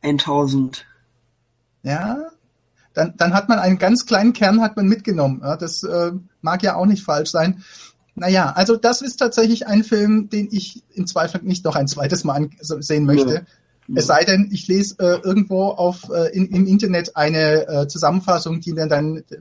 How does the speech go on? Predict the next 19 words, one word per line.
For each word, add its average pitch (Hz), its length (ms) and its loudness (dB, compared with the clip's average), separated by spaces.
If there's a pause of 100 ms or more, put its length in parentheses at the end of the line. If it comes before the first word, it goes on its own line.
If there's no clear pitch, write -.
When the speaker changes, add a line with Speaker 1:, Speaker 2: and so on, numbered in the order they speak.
Speaker 2:
das - 220 -10
eigentliche, 156 840 -2
was, 143 240 -4
was, 139 240 -4 (160)
das 143 180 -4
Mysterium 180 640 2
dahinter 143 360 0
erklärt. 160 420 0
Speaker 1:
<laughs> - 360 -4
Speaker 2:
Ich - 180 -8
glaube 208 500 2
aber, 175 240 2
dass 170 200 -4
das 175 160 -2
so 165 100 -6
schnell 156 240 -8
nicht 151 200 -8
passieren 151 480 -2
wird. - 180 -10